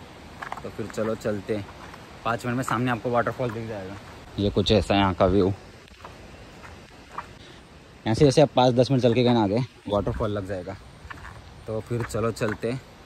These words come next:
मैं अपन ने क्या, अगले, अगले हफ्ते भी आया था,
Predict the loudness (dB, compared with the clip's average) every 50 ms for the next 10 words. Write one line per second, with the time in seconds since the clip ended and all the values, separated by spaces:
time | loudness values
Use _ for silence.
0 | -20 -20 -20 -20 -20 -12 -8 -4 -4 -2 0 0 0 0 -2 -2 -2 -2 -2 -2
1 | -2 -4 -6 -6 -8 -6 -4 -2 0 2 2 2 2 2 0 -2 -6 -8 -6 -4
2 | -4 -4 -2 -2 0 0 2 0 0 -2 -2 -4 -4 -4